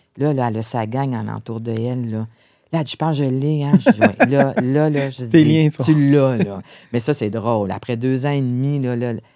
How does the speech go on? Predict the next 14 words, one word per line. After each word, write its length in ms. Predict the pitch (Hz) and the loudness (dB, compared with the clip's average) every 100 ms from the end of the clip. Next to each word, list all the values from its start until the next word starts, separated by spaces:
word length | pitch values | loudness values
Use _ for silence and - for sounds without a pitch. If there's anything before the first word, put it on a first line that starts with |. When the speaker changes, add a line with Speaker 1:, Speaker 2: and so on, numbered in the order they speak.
| _ | _
Speaker 1:
elle 80 | 104 | -4
est 40 | 101 | -2
dedans, 680 | 123 131 113 131 135 135 | 0 0 0 -2 -2 -2
les 220 | 120 101 | -4 -6
jeunes 240 | 101 131 127 | -6 -4 -4
sont 300 | - 113 107 | -4 -4 -4
là. 360 | 110 127 123 120 - _ _ | -4 -4 -4 -8 -16 _ _
C'est 260 | - 127 113 | -10 -10 -8
tout 100 | 135 | -10
le 60 | |
temps, « 160 | - 135 | -6 -8
Sabrina, 500 | 131 139 143 147 151 | -6 -6 -6 -4 -6
Sabrina. » 480 | 147 135 131 131 | -6 -6 -6 -6
Tu 100 | 139 | -6